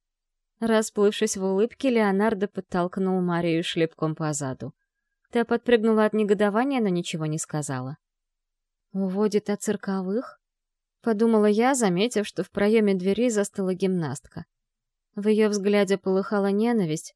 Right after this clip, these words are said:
а в руке прятался нож. Эх, девонька, разве можно убить дважды? "А ты чего осталась?"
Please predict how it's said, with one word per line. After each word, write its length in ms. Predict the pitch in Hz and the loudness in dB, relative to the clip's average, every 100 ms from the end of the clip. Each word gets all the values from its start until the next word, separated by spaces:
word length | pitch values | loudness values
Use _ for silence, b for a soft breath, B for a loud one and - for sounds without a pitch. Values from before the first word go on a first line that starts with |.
| _ | _
а 140 | 214 208 | -4 0
в 40 | |
руке 300 | 208 202 208 | 0 0 -2
прятался 560 | 202 196 - 190 - 190 | 0 -2 -2 -4 -2 0
нож. 440 | 170 139 - - _ _ _ _ _ _ _ - | 0 -4 -8 -14 _ _ _ _ _ _ _ -8
Эх, 300 | 247 240 220 | -4 -2 -2
девонька, 480 | 190 185 165 170 202 | -2 -2 -2 -2 -2
разве 320 | 202 202 214 | -2 0 0
можно 420 | 214 240 262 262 | 0 0 0 -2
убить 280 | 226 180 151 | -2 -2 -4
дважды? 600 | 180 180 151 131 - - _ _ _ _ _ _ _ _ | -4 -2 -4 -6 -10 -18 _ _ _ _ _ _ _ _
"А 240 | 247 349 | 0 2
ты 240 | 359 - 165 | 2 2 0
чего 420 | - 226 226 254 | 2 2 6 6
осталась?" 640 | 285 - 330 339 359 - | 4 4 4 4 2 -4